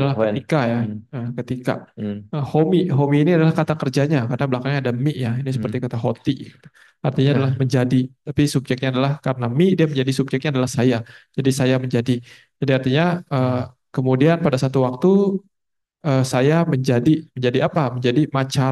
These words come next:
Speaker 1: raja.
Speaker 2: Hmm.
Speaker 1: Maca raja ini adalah kasus nominatif ya, menjadi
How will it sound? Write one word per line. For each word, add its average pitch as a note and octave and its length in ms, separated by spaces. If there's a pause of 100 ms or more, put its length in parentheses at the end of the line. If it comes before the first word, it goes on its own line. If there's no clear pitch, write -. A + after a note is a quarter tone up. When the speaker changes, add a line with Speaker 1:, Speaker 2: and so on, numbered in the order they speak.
Speaker 1:
raja. B2+ 320
Speaker 2:
Hmm. - 400
Speaker 1:
Maca C3 240
raja B2+ 160
ini C3 240
adalah C#3 240
kasus C3+ 320
nominatif B2 480
ya, A2+ 240
menjadi B2+ 400